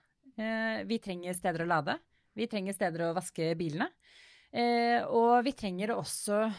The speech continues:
eh, ikke ende opp alt for langt unna Oslo, faktisk. Eh, sånn at denne testen, eh, faktisk lar seg gjennomføre over to dager. Eh, vi skal ha steder å ta bilder. Eh, så det er sånn, det er mye, eh, det er en del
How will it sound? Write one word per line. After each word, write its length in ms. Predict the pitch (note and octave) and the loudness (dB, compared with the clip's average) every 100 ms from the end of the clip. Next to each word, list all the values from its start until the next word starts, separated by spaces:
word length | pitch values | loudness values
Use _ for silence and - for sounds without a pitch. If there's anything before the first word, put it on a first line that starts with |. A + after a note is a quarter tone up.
| F#3 | -6
eh, 220 | G#3 A3 - | -6 -6 -8
ikke 380 | - _ - G3 | -10 _ -4 -4
ende 300 | G#3+ E3+ D#3+ | -2 -2 -4
opp 160 | F#3 _ F3+ | -4 _ -6
alt 240 | E3 - | -6 -10
for 160 | - A3 | -6 -4
langt 240 | F3+ F3+ G#3 | -2 -6 -6
unna 220 | F3 E3+ | -4 -4
Oslo, 240 | G3+ - D3 | -4 -6 -6
faktisk. 480 | D#3+ C4 D#4 - - _ D4+ | -6 -6 -6 -8 -14 _ -8
Eh, 540 | A#3 A#3 A3+ A3+ A3 | -4 -2 -2 -4 -4
sånn 240 | G#3 G#3+ F#3 | -6 -4 -4
at 140 | F#3+ | -2
denne 160 | G3+ F3 | -2 -4
testen, 800 | F#3 E3 - F#3+ F#3 F#3 F3+ F#3 | -8 -10 -10 -8 -6 -4 -4 -2
eh, 200 | F#3 F#3 | 0 -2
faktisk 340 | F#3 F#3 F#3+ F#3 | -4 -6 -6 -2
lar 140 | E3+ | -2
seg 160 | E3 F#3 | 0 0
gjennomføre 640 | F3+ D3 C#3+ E3 D3+ E3+ | 0 -2 -4 -2 -2 -2
over 200 | E3+ D#3 E3 | -2 -4 -8
to 140 | F3 | -6
dager. 340 | E3 D3 G3+ E4+ _ - - - - - - | -4 -2 -4 -6 _ -20 -20 -20 -20 -18 -4
Eh, 440 | B3 A#3+ B3 B3 | 2 4 4 2
vi 80 | - | 0
skal 180 | D4+ C#4 | -2 0
ha 120 | A#3 G3+ | -2 -2
steder 340 | - A#3+ E3+ | 0 0 0
å 80 | F#3 | -2
ta 160 | F#3+ E3 | -2 -2
bilder. 400 | E3 F3+ C3+ A#3+ - - _ - | -2 -6 -4 -4 -6 -18 _ -12
Eh, 260 | A#3+ A#3 A#3+ | -6 -4 -4
så 120 | A#3+ | -4
det 100 | B3+ | -2
er 80 | C4 | -2
sånn, 180 | B3+ B3 | -2 0
det 80 | B3+ | 0
er 80 | B3+ | 2
mye, 440 | B3 G3+ F#3 G#3+ A#3+ B3 B3 B3 - | 0 -2 -4 -2 0 0 -2 -2 -4
eh, 380 | F3+ G3+ F#3+ F#3 | -6 -6 -4 -4
det 80 | G3 | 0
er 100 | A#3 | 0
en 80 | |
del 160 | A#3 A3+ | 0 -2